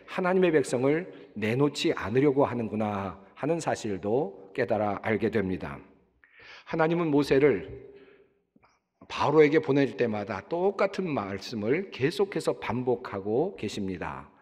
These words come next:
여러 번 나오는데 두 곳만 한번 읽어보려고 합니다. 팔 장 일 절 말씀입니다.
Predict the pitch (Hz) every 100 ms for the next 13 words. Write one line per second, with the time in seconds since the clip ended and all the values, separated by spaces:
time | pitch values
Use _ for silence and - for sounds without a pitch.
0 | _ 82 80 117 160 165 160 123 117 107
1 | 117 110 - 123 143 160 113 95 69 -
2 | - - 143 143 117 123 113 104 120 107
3 | 95 92 90 - - 180 160 147 160 143
4 | 110 101 120 101 101 101 82